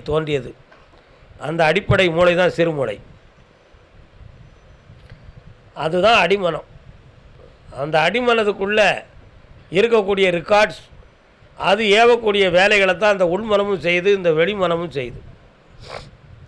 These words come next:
அதுல தான் அந்த உலகமே ஏங்கிக்கிட்டு இருக்கு. அப்படி ஏங்கி ஏங்கி மரபணுக்கள் மூலமாக எல்லாருடைய மனதும் எல்லாருடைய அறிவும் எங்கேயே போயிடுதுன்னு சொன்னா, வெளிமனத்துலேயும் உள்மனதுலையுமே நின்றுச்சு.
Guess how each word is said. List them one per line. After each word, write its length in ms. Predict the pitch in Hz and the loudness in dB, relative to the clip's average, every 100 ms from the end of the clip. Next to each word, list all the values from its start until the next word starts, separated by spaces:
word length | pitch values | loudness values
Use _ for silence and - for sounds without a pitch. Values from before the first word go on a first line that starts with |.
| - - | -16 -4
அதுல 240 | 165 190 | 0 4
தான் 140 | 208 196 | 4 4
அந்த 100 | 175 | 2
உலகமே 400 | 180 202 190 196 165 | 4 2 0 0 2
ஏங்கிக்கிட்டு 460 | 175 196 175 151 135 | 0 0 -6 -10 -12
இருக்கு. 280 | 143 143 135 - - - - - - - - - - - | -12 -14 -20 -20 -20 -20 -20 -20 -20 -20 -20 -20 -20 -10
அப்படி 320 | 156 190 262 277 247 | -4 -2 2 2 4
ஏங்கி 300 | 247 311 269 269 | 4 2 2 2
ஏங்கி 240 | 254 269 | 2 2
மரபணுக்கள் 680 | 220 214 262 254 247 240 214 | 2 4 4 4 4 2 2
மூலமாக 420 | 226 233 226 214 233 175 110 - _ - - - | 2 2 2 4 2 0 -4 -12 _ -20 -20 -4
எல்லாருடைய 520 | 175 220 262 247 233 208 | 0 2 4 4 2 2
மனதும் 400 | 208 240 247 214 | 2 4 4 4
எல்லாருடைய 400 | 226 233 220 202 | 4 4 4 4
அறிவும் 320 | 196 240 214 | 2 2 2
எங்கேயே 240 | 196 233 220 | 2 2 2
போயிடுதுன்னு 440 | 208 202 196 165 | 2 0 -2 -4
சொன்னா, 220 | 196 214 190 196 339 - - - - - | 0 2 2 0 -4 -14 -20 -20 -20 -6
வெளிமனத்துலேயும் 880 | - 226 294 285 262 240 226 247 269 220 185 | 0 2 4 4 4 4 0 0 0 0 0
உள்மனதுலையுமே 640 | 196 262 240 220 214 214 226 | -2 0 2 2 2 4 2
நின்றுச்சு. 500 | 190 190 196 135 | 2 -2 -4 -6